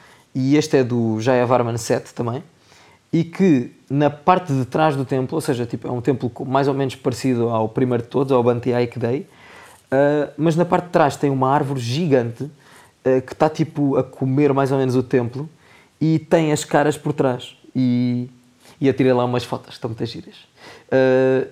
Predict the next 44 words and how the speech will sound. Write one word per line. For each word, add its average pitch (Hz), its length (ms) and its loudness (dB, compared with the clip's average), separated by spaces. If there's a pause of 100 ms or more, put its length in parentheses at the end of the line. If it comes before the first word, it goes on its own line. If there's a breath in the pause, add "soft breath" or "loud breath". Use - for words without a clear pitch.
(120)
yeah, 123 200 4
e 131 80 2
depois 147 240 -2
fui 131 200 0
até 127 180 -2
mais 127 240 0
um 175 100 -2
que 175 60 -10
se - 80 -12
chama 120 240 -4
Nick 143 300 -2
Pin, 160 400 -2
e 139 120 0
esse 139 140 0
foi 135 100 -2
um 117 40 -6
bocadinho 120 260 -6
uma 117 100 -4
desilusão, 113 380 -4
foi 139 140 -6
tipo - 180 -8
o - 40 -14
pior 117 200 -2
de 117 60 -16
todos, 139 280 -2 (540 loud breath)
porque 143 460 0
é 135 160 4
muito 185 240 0
pequenino 135 500 -2
e 135 60 -4
fica 143 240 -2
no 135 80 -2
meio 147 160 0
de 147 40 -2
um 135 120 0
lago, 117 280 -2
uma 123 120 -6
pessoa - 160 -10
tem 131 100 -6
de 131 60 -4
andar 131 160 -2
muito 120 180 -6
até 117 180 -6
lá. 117 220 -6